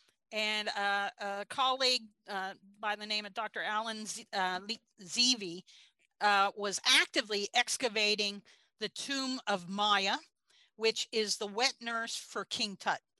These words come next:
So what you have to remember is these tombs are so old, people have forgotten what they were for. It's been over a thousand years, you know, so it, that's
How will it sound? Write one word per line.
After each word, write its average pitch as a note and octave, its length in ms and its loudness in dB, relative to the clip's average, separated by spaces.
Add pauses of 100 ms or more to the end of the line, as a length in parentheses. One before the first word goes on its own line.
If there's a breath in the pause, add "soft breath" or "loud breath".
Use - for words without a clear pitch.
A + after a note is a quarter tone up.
(360 soft breath)
So - 160 -8
what D4 200 2
you F4+ 120 0
have D#4 160 4
to D4 80 -8
remember B3 540 0
is G3 200 -6
these C#4 260 0
tombs D#4+ 440 -4
are A3 80 -4
so B3 360 2
old, C4 400 -4
people C4 360 -4
have A3+ 180 2
forgotten G3+ 880 4 (640 soft breath)
what A#3+ 300 -2
they A#3+ 120 4
were A3 200 -2
for. B3+ 640 0
It's B3 220 -2
been G4 320 4
over A#3 320 0
a A#3 60 0
thousand C4 600 0
years, C4 640 0
you G#3 140 -8
know, A3 180 -4
so A3+ 460 -4 (120)
it, B3+ 220 -10 (260)
that's A#3 280 -4